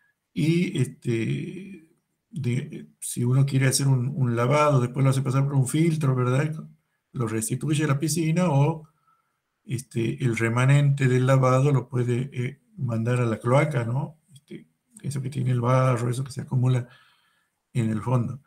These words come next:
Bueno, eh, en todos estos casos el agua tiene una condición de entrada, una condición de impulsión, un cambio de dirección, el paso a través de un accesorio que es una bomba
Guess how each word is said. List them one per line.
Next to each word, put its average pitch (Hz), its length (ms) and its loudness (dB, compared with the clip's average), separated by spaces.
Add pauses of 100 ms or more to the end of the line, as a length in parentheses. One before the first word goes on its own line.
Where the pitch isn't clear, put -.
(420)
Bueno, 185 320 10
eh, 139 480 6
en 120 140 2
todos 214 460 6
estos 214 300 -4
casos 208 480 -2
el 147 140 2
agua 156 400 2
tiene 117 380 -4 (1200)
una 117 720 -4
condición 120 440 -6
de 113 120 -4
entrada, 208 840 -2
una 123 400 -8 (160)
condición 120 540 -8
de 117 80 -8
impulsión, 175 800 -2
un 131 80 -4
cambio 131 320 0
de 120 80 0
dirección, 156 640 -4 (1000)
el 120 200 0
paso 160 260 4
a 147 60 0
través 131 320 2
de 139 60 4
un 127 100 2
accesorio 135 440 -4
que 123 60 -6
es 113 120 -6
una 110 140 -4
bomba 151 680 -2